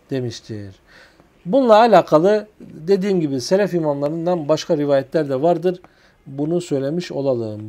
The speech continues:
Bununla beraber hariciler ve rafiziler dedik inkar etmiş. Ehli sünnet vel cemaat bunu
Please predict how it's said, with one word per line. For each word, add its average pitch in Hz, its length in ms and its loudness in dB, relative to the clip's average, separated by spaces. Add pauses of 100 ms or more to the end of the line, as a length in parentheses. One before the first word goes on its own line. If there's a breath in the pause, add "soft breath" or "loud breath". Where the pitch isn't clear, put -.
Bununla 285 260 4
beraber 208 340 8
hariciler 220 640 4
ve 226 80 2
rafiziler 196 540 2
dedik 202 240 -4
inkar 190 340 4
etmiş. 175 420 -4 (500)
Ehli 180 280 6
sünnet 196 340 -4
vel 185 200 6
cemaat 175 380 4 (400 soft breath)
bunu 185 680 -2